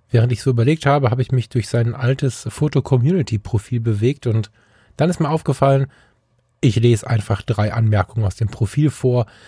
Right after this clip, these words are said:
dann ist der Sache Genüge getan. <laughs> Die stehen tatsächlich untereinander und die erzählen eine ganze Menge von Michael.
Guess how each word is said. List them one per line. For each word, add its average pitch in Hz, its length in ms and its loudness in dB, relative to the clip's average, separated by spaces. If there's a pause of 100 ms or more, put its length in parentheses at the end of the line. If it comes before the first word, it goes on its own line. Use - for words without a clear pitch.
(160)
dann 101 140 -2
ist - 400 -4 (160)
der 98 140 -2
Sache 104 440 -2
Genüge 107 440 2
getan. 85 460 -6 (200)
<laughs> - 560 -8
Die 127 60 2
stehen 143 260 0 (240)
tatsächlich 139 400 -2
untereinander 165 580 0
und 135 140 -4
die 139 60 -2
erzählen 151 460 0 (240)
eine 127 200 2
ganze 135 340 2
Menge 123 440 2
von 107 260 -4
Michael. 113 520 -4